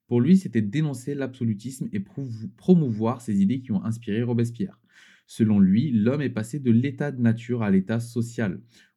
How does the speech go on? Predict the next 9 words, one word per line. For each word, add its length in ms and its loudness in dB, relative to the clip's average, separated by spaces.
où 380 6
la 160 -4
propriété 520 -2
privée 340 0
et 60 0
la 80 -6
corruption 460 -4
sont 240 -10
apparues. 320 -4